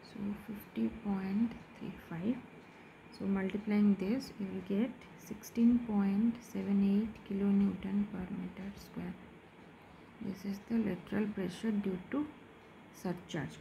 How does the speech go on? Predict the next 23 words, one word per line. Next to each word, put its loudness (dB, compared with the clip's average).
both 4
dead 2
load 0
and 2
live 2
load. -2
Okay, -6
now 6
if 2
we 4
draw, 4
if -10
we 0
draw 2
the 2
pressure -4
distribution, -2
so -10
this -2
is -4
for 0
case -4
one. 0